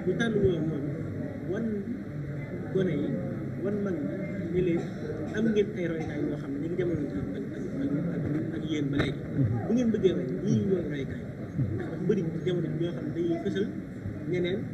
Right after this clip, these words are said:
di ko fësal ci feneen, di dépensé alal ju bëri, bëri, bëri, ngir nit ñi mën a gis ñooñu, ngir mën leen a roy. Ñu xam ne sëriñ bi li mu indi,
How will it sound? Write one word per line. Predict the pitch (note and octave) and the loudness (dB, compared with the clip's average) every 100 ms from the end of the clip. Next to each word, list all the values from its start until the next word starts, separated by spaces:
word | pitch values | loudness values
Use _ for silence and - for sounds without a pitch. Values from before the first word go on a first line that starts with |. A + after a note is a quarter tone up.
| - | -6
di | - | -4
ko | F3 | -2
fësal | G3 - | 0 0
ci | A#3+ | 0
feneen, | - E3 B2+ - - - - | 2 0 0 -4 -6 -6 -4
di | - | -2
dépensé | E3+ - D#3 - | 0 0 0 0
alal | F#3 F#3 | 0 0
ju | - | 0
bëri, | F3+ B3+ B3+ | -2 0 0
bëri, | G#3 F#3 | 4 6
bëri, | D#3+ C3+ - - - - - D3+ | 4 2 -2 -4 -4 -6 -6 -6
ngir | - F#3+ B3 - - - - - | -2 0 0 -2 -4 -2 4 4
nit | D#3 G3+ | 4 2
ñi | F#3 | 4
mën | F3+ E3+ | 4 0
a | |
gis | D#3 C#3+ | -2 -4
ñooñu, | D3+ C#3 | -4 -2
ngir | C#3+ D3 D3+ D3 D3+ | -2 -2 -2 0 0
mën | D3 D3 | 0 -2
leen | C#3+ C3 | -2 -2
a | |
roy. | A#2 - - - - - - | -4 0 2 2 -2 -2 -2
Ñu | - F3 | 2 2
xam | F3+ - | 2 2
ne | F3+ D#3 D3+ | 2 2 0
sëriñ | - F#3+ F#3 | 2 4 4
bi | D#3 | 2
li | D#3 | 0
mu | A3+ | 0
indi, | - F#3+ | 2 0